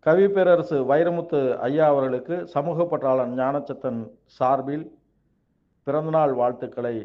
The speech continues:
தெரிவித்துக் கொள்கிறேன். கவிப்பேரரசு வைரமுத்து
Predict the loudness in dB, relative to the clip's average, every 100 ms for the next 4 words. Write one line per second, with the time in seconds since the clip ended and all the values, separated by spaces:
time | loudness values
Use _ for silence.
0 | -12 -8 -8 -8 -10 -10 -8 -6 -6 -6
1 | -12 _ _ _ _ _ _ _ _ -20
2 | -20 -20 -2 0 0 0 2 2 0 -2
3 | 0 0 0 -4 -4